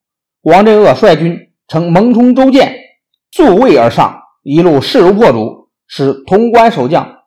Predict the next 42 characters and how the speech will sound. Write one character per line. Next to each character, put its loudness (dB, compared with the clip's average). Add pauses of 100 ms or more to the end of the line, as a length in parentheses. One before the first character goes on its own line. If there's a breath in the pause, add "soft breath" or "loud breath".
(300)
纷 0
纷 -4
撤 -2
去 -10
保 0
卫 -2
京 -10
都。 -12 (540)
刚 2
从 -6
坝 0
上 -2
撤 0
回 -2
的 -6
姚 2
泓 -2 (320)
急 0
忙 0
调 2
军 -4 (340)
分 2
守 0
渭 2
河、 -16 (100)
石 -4
矶、 -8 (120)
坝 -2
东 -4
等 -8
长 -2
安 0
四 -4
周 0
军 -4
事 -4
据 -6
点， -8 (520)
自 -2
己 -6
率 0
军 -6